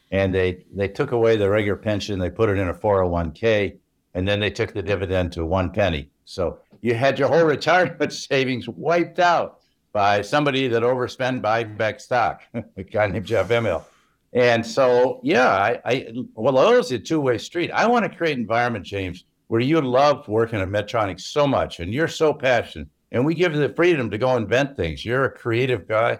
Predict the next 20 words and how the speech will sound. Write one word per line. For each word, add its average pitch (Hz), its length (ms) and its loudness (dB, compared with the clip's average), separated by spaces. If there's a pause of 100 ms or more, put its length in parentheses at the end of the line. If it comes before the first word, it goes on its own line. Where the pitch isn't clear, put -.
(300)
You're 135 180 0
inventing 127 460 0
all 156 240 -4
kinds 160 400 -4
of 110 120 -4
ideas. 113 720 -2 (320)
And 113 100 -4
I 135 80 2
wanna 165 200 2
make 143 240 0
it 123 160 -6
so - 640 -2
much 156 240 0
fun 135 240 0
that 113 180 -4
you're 127 200 0
loyal, 127 260 4
not 120 260 -2
to 95 160 -2
us, 113 520 -2